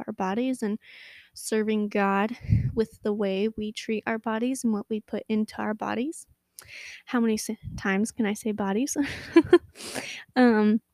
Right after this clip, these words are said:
so I am recommending my new favorite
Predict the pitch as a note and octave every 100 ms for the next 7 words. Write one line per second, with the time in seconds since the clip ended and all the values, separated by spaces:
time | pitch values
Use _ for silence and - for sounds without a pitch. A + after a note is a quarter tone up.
0 | _ _ _ _ - - - - A3 B3+
1 | C4 B3+ C4 A#3 A3+ A3+ A3 A#3 G3+ G3
2 | G3+ G#3+ A#3 C4 D4 D#4 - _ _ _
3 | _ _ - A3+ A#3 B3 C4+ C4+